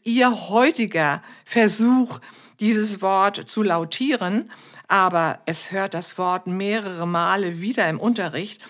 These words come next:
sodass das also keine Gefahr der Fossilisierung besteht.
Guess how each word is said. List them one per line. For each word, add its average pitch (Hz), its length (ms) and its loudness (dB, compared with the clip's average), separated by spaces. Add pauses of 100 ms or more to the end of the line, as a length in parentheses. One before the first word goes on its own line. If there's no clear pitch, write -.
(160)
sodass 185 380 -4
das 175 280 -6
also 170 260 -6
keine 214 520 -2
Gefahr 180 460 -2
der 175 120 -6
Fossilisierung 175 880 -6
besteht. - 560 -8